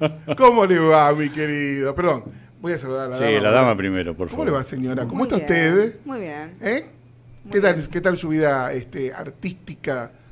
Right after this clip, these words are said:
Speaker 3: Eh, anduve por el teatro, el Camarín de las Musas, lugar que me encanta ir, y después
Speaker 2: Mm.
Speaker 3: les traigo algunas noticias de la gala del Met.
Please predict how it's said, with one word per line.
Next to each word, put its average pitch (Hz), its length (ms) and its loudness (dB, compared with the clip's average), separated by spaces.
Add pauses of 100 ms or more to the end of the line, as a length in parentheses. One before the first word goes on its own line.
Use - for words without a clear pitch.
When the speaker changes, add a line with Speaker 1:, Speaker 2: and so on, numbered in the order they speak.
Speaker 3:
Eh, 214 120 -12
anduve 254 320 -4
por 226 140 -8
el 190 80 -8
teatro, 247 400 -10
el 226 60 -16
Camarín 170 340 -10
de 165 80 -10
las 170 160 -10
Musas, 214 540 -14 (100)
lugar 147 300 -12
que - 80 -18
me 143 100 -14
encanta 151 460 -14
ir, 269 320 -12 (240)
y 220 80 -14
después 147 260 -10
Speaker 2:
Mm. - 40 -10
Speaker 3:
les 339 60 -14
traigo 254 140 -6
algunas 220 260 -2
noticias 208 540 -8
de 165 120 -6
la 147 120 -6
gala 165 220 -4
del 147 160 -6
Met. 185 320 -10